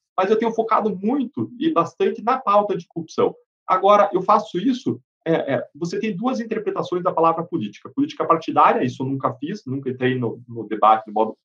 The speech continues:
político partidário, ou política no sentido de exercício de cidadania.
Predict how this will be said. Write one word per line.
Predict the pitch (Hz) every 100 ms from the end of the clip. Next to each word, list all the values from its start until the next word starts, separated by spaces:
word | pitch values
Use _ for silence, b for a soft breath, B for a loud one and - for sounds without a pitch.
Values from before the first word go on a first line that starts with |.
| _ -
político | 113 - _
partidário, | 107 - 110 107 156 214 _ _ _ _ -
ou | 185 294 - _ _ 214
política | 214 240 -
no | 208
sentido | 208 170 214
de |
exercício | 214 208 170 226 220
de | 202
cidadania. | - 220 233 226 220 -